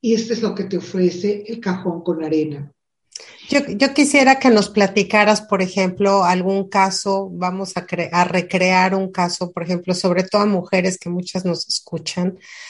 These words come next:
Speaker 2: de cómo, cómo hacer este juego del cajón de arena, ¿no?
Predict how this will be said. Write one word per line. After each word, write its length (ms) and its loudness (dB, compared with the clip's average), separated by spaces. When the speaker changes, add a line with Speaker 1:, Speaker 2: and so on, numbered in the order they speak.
Speaker 2:
de 220 4
cómo, 540 4
cómo 240 2
hacer 360 2
este 280 -2
juego 380 -4
del 160 -6
cajón 420 -6
de 60 -4
arena, 420 -4
¿no? 360 -2